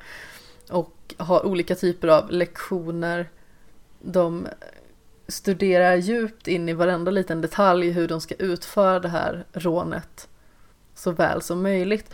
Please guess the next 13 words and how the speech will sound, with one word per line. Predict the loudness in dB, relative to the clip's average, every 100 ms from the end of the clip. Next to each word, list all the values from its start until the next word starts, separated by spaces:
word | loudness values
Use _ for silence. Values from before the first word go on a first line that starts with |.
| -18 -18 -10
Och |
framförallt | 0 2 6 6 6
jobbar | 2 4 2
de | 2
ju | 2
väldigt | 2 0
mycket | -6 -6 -8
med | -4
så |
här | -4
psykologiska | -4 -8 -4 -2 0 0 0 -2 -2 -2
delar, | 2 2 2 -2 -4 -10 _ -20 -20 _ _
eh, | -6 -6 -6